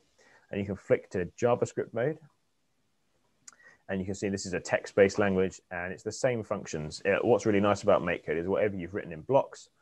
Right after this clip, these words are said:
whatever you've written in JavaScript, you can flick back and forth between them, um, to see how they link up. And a relatively new feature to MakeCode is also they've got a Python, uh, wrapper on their code as well. Um,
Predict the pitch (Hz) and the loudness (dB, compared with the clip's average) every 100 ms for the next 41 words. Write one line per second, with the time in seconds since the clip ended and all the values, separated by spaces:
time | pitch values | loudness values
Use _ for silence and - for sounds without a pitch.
0 | _ _ 104 107 101 95 87 65 82 87 | _ _ -2 0 0 -2 -4 -6 -6 -4
1 | 90 76 - - - - 85 - - - | -4 -4 -10 -14 -14 -18 -16 -12 -8 -8
2 | _ 107 - 87 - 90 - - - 80 | _ -8 -8 -12 -8 -10 -10 -16 -14 -12
3 | 78 71 80 _ _ _ _ 80 76 67 | -12 -14 -16 _ _ _ _ -16 -16 -16
4 | - - 98 85 76 80 80 73 76 - | -16 -10 -8 -6 -8 -6 -8 -8 -10 -10
5 | - _ _ 113 117 127 143 131 110 104 | -16 _ _ 4 6 10 10 8 4 0
6 | 110 117 107 90 - - 82 73 - 73 | 0 -4 -4 -8 -10 -12 -12 -12 -10 -8
7 | 85 98 92 87 80 - - - 117 110 | -6 -6 -6 -4 -4 -4 -4 -2 -2 -2
8 | 104 104 _ - _ - - 113 117 117 | -6 -8 _ -20 _ -10 -4 -2 2 2
9 | 110 92 92 90 - 101 98 90 101 101 | 4 2 0 -2 0 0 0 -2 -2 -2
10 | 95 _ _ _ _ _ - 78 | -6 _ _ _ _ _ -20 -20